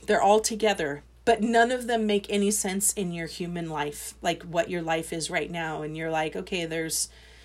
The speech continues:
a kid I went to junior high school with, there's my coworker, there's my kid, there's my, my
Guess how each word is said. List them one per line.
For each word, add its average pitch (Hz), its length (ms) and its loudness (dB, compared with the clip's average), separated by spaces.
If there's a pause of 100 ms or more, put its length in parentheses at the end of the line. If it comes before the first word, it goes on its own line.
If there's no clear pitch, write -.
(100)
a - 60 -10
kid - 280 0
I 226 100 8
went 214 220 2
to 196 120 -4
junior 196 380 0
high 196 200 0
school 175 360 -2
with, 165 320 -6
there's 185 240 -2
my 180 120 -2
coworker, 170 840 -4
there's 208 240 2
my 254 120 -4
kid, 220 500 0
there's 180 300 -2
my, 185 380 0
my 185 280 -2